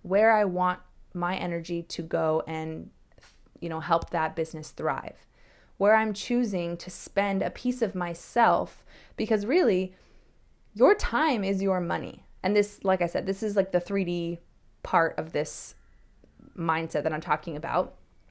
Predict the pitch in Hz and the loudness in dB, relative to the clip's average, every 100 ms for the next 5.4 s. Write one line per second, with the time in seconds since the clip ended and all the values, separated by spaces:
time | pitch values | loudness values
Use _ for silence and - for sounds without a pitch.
0 | - - - 180 175 - - - - - | -20 -16 -2 2 4 2 -8 -20 -20 -20
1 | - 214 240 - 269 302 247 208 202 180 | 0 4 4 2 -2 2 0 0 -2 -4
2 | 165 - - _ - 185 214 339 359 320 | -4 -12 -18 _ -8 -4 2 2 2 -2
3 | 294 294 - - 208 208 - - - 233 | -2 -4 -14 -4 -4 -4 -6 -4 -2 -2
4 | 269 302 320 - 220 202 - 196 247 254 | -2 -2 -2 -4 -6 -6 -8 -4 0 0
5 | 190 170 156 170 | 0 -4 -8 -10